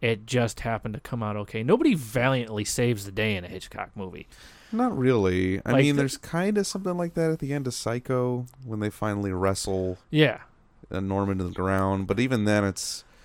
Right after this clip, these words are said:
Speaker 1: But it's not val-, necessarily val-, they're missing
Speaker 2: No.
Speaker 1: everything the whole time. Like,
Speaker 2: Right.
Speaker 1: like, and even then, like, the, the, the, the way the villain gets his comeuppance in Shadow of a Doubt is he, l-, they, the villain literally stumbles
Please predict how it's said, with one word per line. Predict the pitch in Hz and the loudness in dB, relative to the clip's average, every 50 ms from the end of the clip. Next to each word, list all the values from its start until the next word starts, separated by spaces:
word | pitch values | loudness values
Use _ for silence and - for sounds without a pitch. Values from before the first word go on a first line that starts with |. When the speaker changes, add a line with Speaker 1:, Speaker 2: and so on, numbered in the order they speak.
| - - | 4 4
Speaker 1:
But | 185 170 | 6 6
it's | 170 160 - | 6 4 6
not | 208 208 220 214 | 6 6 6 6
val-, | 175 151 175 170 165 165 170 - - | 4 4 6 6 6 4 0 -2 -8
necessarily | 196 165 165 143 - - - 110 113 104 98 | -4 -2 -2 -2 -4 -8 -8 -8 -8 -8 -6
val-, | 104 131 156 | -6 -6 6
they're | 143 185 185 | 8 10 10
missing | 151 151 151 147 151 - 120 110 110 | 12 12 12 12 12 12 12 10 10
Speaker 2:
No. | 107 | 10
Speaker 1:
everything | 98 101 101 98 98 - 131 | 8 8 8 6 4 2 2
the | 131 | 2
whole | 127 143 143 131 | 4 4 4 4
time. | 143 147 135 123 117 | 2 0 0 2 2
Like, | 127 127 127 - | 2 2 2 2
Speaker 2:
Right. | 107 110 110 104 98 92 82 82 - - | 4 8 8 10 8 8 6 2 4 8
Speaker 1:
like, | 160 151 147 - | 8 8 8 6
and | 226 220 240 | 0 2 2
even | 262 240 202 180 | 4 4 4 6
then, | 156 143 131 127 | 6 6 6 6
like, | 123 117 117 107 - | 4 2 2 2 -2
the, | 151 143 143 135 131 127 123 123 120 | -6 2 4 6 8 8 8 6 4
the, | 127 131 127 127 123 123 123 117 | 4 4 6 6 6 4 4 2
the, | 123 127 120 117 - _ _ - | 2 0 -2 -2 -8 _ _ -2
the | - 131 123 | 2 2 4
way | 120 127 127 127 117 | 6 6 6 6 6
the | 120 120 117 117 113 113 113 - | 4 4 6 6 6 4 2 0
villain | - 120 123 123 123 120 117 113 110 110 110 117 - _ - - | 0 2 2 2 4 4 2 0 0 -2 -6 -8 -12 _ -18 -4
gets | - 139 123 - - - | -2 -2 -2 -2 -2 -2
his | 120 110 98 | -2 -2 -4
comeuppance | - - 117 120 113 107 - 117 110 104 - | -4 -4 0 2 2 2 2 -2 -4 -2 -2
in | 113 104 101 | -4 -4 -2
Shadow | 98 - - 107 104 101 98 | -2 -2 -2 0 0 0 -2
of | 98 98 | -4 -6
a | 104 | -6
Doubt | 98 104 98 95 98 95 _ _ - | -4 -2 -2 -2 -4 -6 _ _ -10
is | 113 107 101 98 110 - | -8 -8 -8 -8 -12 -14
he, | - - 104 101 101 101 98 _ - - - - _ _ - - | -10 -8 -6 -6 -6 -8 -10 _ -20 -20 -20 -20 _ _ -4 -2
l-, | 165 156 180 | 0 0 0
they, | 180 156 175 175 175 | 2 4 4 4 4
the | 170 - 165 160 180 180 | 2 -2 -12 -2 0 0
villain | 147 127 185 220 220 208 190 170 156 | 4 6 8 8 8 8 6 4 6
literally | 151 165 185 202 202 190 180 170 165 156 147 139 120 - _ _ _ _ _ _ | 8 10 10 10 10 10 10 10 10 8 8 6 4 0 _ _ _ _ _ _
stumbles | - - - - - - _ 180 170 160 151 131 123 92 82 82 - - - | -6 -4 -2 -2 -2 4 _ 10 10 10 10 6 2 0 0 -10 -14 -16 -16